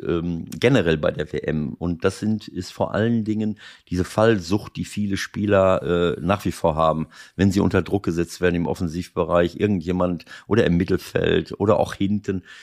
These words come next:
Spieler, die unter Druck gesetzt werden, wenn sie eine leichte Berührung am Arm, an der Schulter, im, am Körper, dieses sich hinschmeißen,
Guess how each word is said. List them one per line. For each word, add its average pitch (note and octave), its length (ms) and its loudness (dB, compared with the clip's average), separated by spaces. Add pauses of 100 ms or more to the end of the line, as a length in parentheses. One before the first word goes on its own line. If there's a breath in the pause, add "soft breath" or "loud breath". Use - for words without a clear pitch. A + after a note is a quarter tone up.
(140 loud breath)
Spieler, G#2+ 320 2
die E2 80 -2
unter E2 240 0
Druck - 220 0
gesetzt F2+ 400 0
werden, F#2 240 4
wenn F2+ 100 0
sie F#2 100 -4
eine A2 160 6
leichte B2+ 520 4
Berührung G2+ 500 2
am A#2 240 2
Arm, G2+ 540 2
an G#2+ 160 0
der A#2 100 4
Schulter, G#2 760 0 (340 loud breath)
im, - 220 -2
am A2+ 220 2
Körper, G#2 420 4
dieses G2 340 -8
sich G#2 140 -8
hinschmeißen, G#2 640 -2